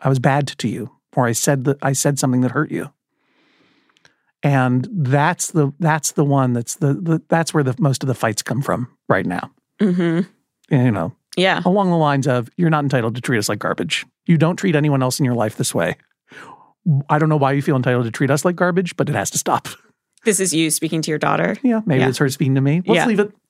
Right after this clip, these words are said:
Speaker 1: Let's leave
Speaker 2: Yeah.
Speaker 1: it.
Speaker 2: <laughs> Ambiguous.
Speaker 1: Let's leave it ambiguous.
Speaker 2: What John's talking about here is, I, I think, a top fear for most parents. Those dark moments when you feel like a villain in your own family.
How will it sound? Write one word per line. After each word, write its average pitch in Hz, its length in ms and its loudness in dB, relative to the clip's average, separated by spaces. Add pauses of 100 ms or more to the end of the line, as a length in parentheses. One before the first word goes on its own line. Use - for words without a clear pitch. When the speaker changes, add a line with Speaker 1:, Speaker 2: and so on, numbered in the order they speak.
(140)
Speaker 1:
Let's 240 160 -2
leave 262 60 2
Speaker 2:
Yeah. 208 160 2 (400)
Speaker 1:
it. - 100 2 (100)
Speaker 2:
<laughs> - 200 -8
Ambiguous. 175 360 2
Speaker 1:
Let's - 120 2
leave 285 100 0
it 226 80 0
ambiguous. 170 560 0 (840)
Speaker 2:
What 214 160 0
John's 254 300 -2
talking 151 380 -2
about 110 240 0
here 143 220 0
is, 139 400 -2
I, - 160 -2
I 175 120 -2
think, 202 220 -4
a 160 120 2
top - 500 -2
fear 151 360 -2
for 139 180 -4
most 139 300 -2
parents. - 600 -4 (520)
Those 170 260 0
dark 160 380 0
moments 147 560 -4
when 156 340 0
you 170 140 -2
feel 202 180 -2
like 220 140 -2
a 170 80 0
villain 156 400 0
in 139 100 0
your 131 160 -2
own 143 220 -2
family. 135 680 -4